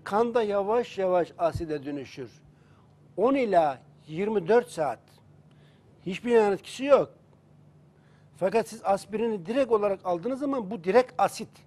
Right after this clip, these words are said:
Bir, direkt asit mideye zarar verir. İki, sentetik.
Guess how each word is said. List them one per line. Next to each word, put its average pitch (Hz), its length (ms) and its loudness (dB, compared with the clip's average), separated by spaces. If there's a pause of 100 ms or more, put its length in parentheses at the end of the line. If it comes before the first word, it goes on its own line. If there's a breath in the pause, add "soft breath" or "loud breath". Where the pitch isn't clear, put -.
(1400)
Bir, 277 300 2 (460)
direkt 208 300 4
asit 175 340 -2
mideye 180 240 0
zarar 170 260 -2
verir. 262 160 -8 (120)
İki, 277 440 -6 (1700 soft breath)
sentetik. - 1160 -2